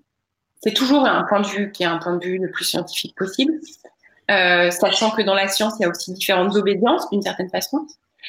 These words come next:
euh, où c'est un point de vue qui va être argumenté et on va présenter les arguments. On va pas, euh,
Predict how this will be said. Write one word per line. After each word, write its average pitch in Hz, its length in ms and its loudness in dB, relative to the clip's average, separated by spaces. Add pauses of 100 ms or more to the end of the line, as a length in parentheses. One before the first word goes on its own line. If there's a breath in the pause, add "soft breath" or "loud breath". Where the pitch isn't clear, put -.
(180 loud breath)
euh, 190 300 4
où 240 60 0
c'est 240 160 2
un 202 140 4
point 220 140 2
de 220 60 2
vue 254 200 -4
qui 220 80 -4
va 196 100 4
être 190 200 0
argumenté 214 500 0
et 269 60 4
on 208 40 2
va 202 120 2
présenter 208 380 0
les 208 140 0
arguments. 196 520 -2
On 190 60 -6
va 175 100 0
pas, 226 460 2
euh, 180 180 -6